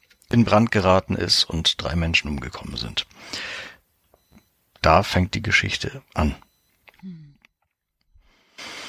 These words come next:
Speaker 1: Ja, und, ähm, weil du gefragt hast, Christian, also ich hab kein Haus auf Kreta, weil ich's bisher auch sehr genieß. Ich recherchiere sehr viel und sehr genau. Und ich genieß es gerade,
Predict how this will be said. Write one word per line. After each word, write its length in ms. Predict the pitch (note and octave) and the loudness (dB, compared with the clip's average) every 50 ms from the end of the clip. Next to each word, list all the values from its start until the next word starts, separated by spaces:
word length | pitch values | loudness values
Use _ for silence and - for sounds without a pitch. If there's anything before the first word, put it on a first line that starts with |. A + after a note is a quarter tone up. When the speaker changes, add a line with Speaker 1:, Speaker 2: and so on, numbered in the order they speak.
| - - - - | -10 -10 -2 2
Speaker 1:
Ja, 320 | - E2+ C#2+ D2 F2 B2 D#3 - - - - - - - - _ _ - - - - | 4 4 6 6 6 6 4 2 -4 -16 -20 -20 -20 -20 -20 _ _ -20 -16 -4 0
und, 300 | A2 F#2+ G2 - - - | 2 2 2 2 0 0
ähm, 380 | - E2+ E2+ E2+ E2 D#2+ D2+ - - - - - - - - - - - C#2+ - | 2 2 4 4 4 4 2 0 -2 -8 -14 -16 -20 -20 -20 -14 -8 -4 -4 -2
weil 220 | - - - F2 F2 | -2 0 2 2 4
du 100 | F2 E2 | 4 2
gefragt 440 | F2 F2 - - E2+ F2 G2 - G#2+ | 0 0 2 4 4 4 4 4 2
hast, 220 | G#2+ - - - | 2 2 0 -2
Christian, 640 | - A2 G2+ - - - G2+ G2+ G2+ G2+ G2 F#2+ G2 | -4 -6 -8 -6 -2 2 2 4 4 4 2 2 0
also 220 | F#2+ F#2 F#2 F2+ | 0 0 0 0
ich 200 | E2+ - G#2 - | 0 0 2 2
hab 180 | A#2+ - - - | 2 2 2 2
kein 380 | - G2+ A2 C#3 D3 - - | 4 6 6 6 4 2 0
Haus 380 | - A2 B2 C3 D3+ D#3 - - | 4 6 6 6 6 6 4 4
auf 180 | A#2 A#2 - - | 2 -2 -2 -2
Kreta, 460 | - A#2+ C3 - C#3 B2+ A2+ F#2 F2+ | -2 0 2 4 4 4 4 4 4
weil 180 | F#2+ F#2+ A2 | 4 6 6
ich's 160 | C3+ C3+ - - | 4 2 0 0
bisher 420 | - A#2 - - - A#2+ A#2+ A2 | 0 2 2 4 4 2 2 0
auch 100 | A2 G#2+ | 0 0
sehr 240 | - G#2 G#2+ A2 A2+ | 0 2 2 2 2
genieß. 520 | A2 A2 G2+ G#2+ A2 C3 C#3 - - - - | 2 2 2 2 2 0 0 -2 -2 -2 -4
Ich 240 | - - - - - - - - - - - - - _ - | -6 -10 -14 -14 -14 -12 -10 -10 -10 -10 -12 -12 -14 _ -2
recherchiere 640 | - G#2 - G#2 G2+ - - - A#2+ B2+ C3 A#2+ A2 | 0 2 2 2 4 2 4 4 4 4 4 6 6
sehr 260 | F#2+ G2+ G#2+ A2 A#2+ | 6 6 4 4 4
viel 460 | - - - - A2+ A#2+ C3 D#3 D#3 | 2 -2 -4 -4 -2 0 2 2 2
und 220 | - - A2+ A2+ - | 2 2 0 2 4
sehr 200 | - G#2 A2 G#2+ | 4 4 4 4
genau. 520 | A2 G#2 G#2 G2+ F2+ F2 G#2+ B2+ D3 E3 _ _ - - - - - - - - - - - - - - _ _ _ - - - - | 4 4 4 4 2 2 2 2 0 -2 _ _ -18 -16 -16 -16 -16 -16 -16 -16 -18 -18 -18 -20 -20 -20 _ _ _ -20 -10 -4 0
Und 320 | G#2 G2+ G2+ - - - _ _ _ _ - - - _ - | 2 2 2 0 -2 -10 _ _ _ _ -20 -20 -20 _ -8
ich 140 | A#2 - - | -6 -2 0
genieß 460 | A2+ G2 F#2+ G2 G#2 D3 F#3 - - | 4 4 6 6 6 6 4 4 4
es 220 | - B2 - - | 4 2 2 2
gerade, 540 | - - F#2+ F#2+ G#2 A#2 A#2+ B2+ A#2+ A#2 A2 | 2 2 4 4 4 4 4 2 2 0 0